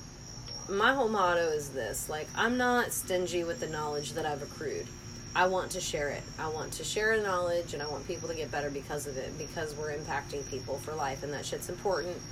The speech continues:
So much more important over any kind of egotistical shit about who's better than who and whose dick's bigger, right? So, I won't ever,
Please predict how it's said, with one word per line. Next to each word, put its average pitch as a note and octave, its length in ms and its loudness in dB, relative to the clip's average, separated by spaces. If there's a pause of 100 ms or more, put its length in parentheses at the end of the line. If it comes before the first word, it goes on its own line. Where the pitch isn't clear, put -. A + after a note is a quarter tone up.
(360)
So E4 200 4
much C4+ 200 2
more F#3 100 0
important E3 420 0
over D3 180 -2
any F3 160 0
kind - 220 -4
of E3 80 6
egotistical D3+ 560 -4
shit D#3 220 -2
about D3 260 2
who's D3+ 220 -4
better C#3+ 280 0
than C3+ 140 -4
who D3 200 0
and D3+ 160 0
whose D#3 100 0
dick's - 280 -2
bigger, B2 300 -4
right? C#3 160 -2 (460)
So, G3 460 4 (520)
I A#3+ 80 10
won't C4+ 220 8
ever, F#3+ 280 4